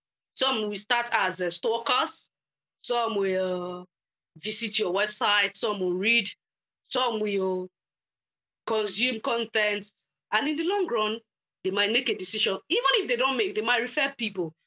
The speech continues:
I've referred people to brands I know that, okay, I mean, from the, I judge some brands by the quality of their content. So, I mean, if these people put thought into what they are selling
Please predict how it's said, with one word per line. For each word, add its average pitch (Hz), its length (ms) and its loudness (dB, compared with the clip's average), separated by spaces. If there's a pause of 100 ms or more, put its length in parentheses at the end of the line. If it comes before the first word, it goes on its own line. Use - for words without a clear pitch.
(120)
I've 233 100 2
referred 392 320 0
people 302 220 -2
to 202 160 -4
brands 190 320 0
I 180 100 0
know 190 140 -2
that, 175 220 -2
okay, 180 300 -4
I 160 120 -4
mean, 190 260 -2
from 185 280 -2
the, 175 180 -2 (680)
I 403 120 2
judge 285 340 -2
some - 560 2
brands 190 300 0
by 175 140 -6
the 160 100 -12
quality 196 340 -4
of 170 100 -6
their 156 200 -8
content. 175 480 -8 (280)
So, 165 220 -10
I 170 140 -10
mean, 190 200 -2 (460)
if 196 140 -6
these 330 180 0
people 277 240 -4
put - 280 -12
thought 196 320 -2
into 196 220 -4
what 185 320 -4 (540)
they - 80 0
are 160 80 0
selling 185 420 -2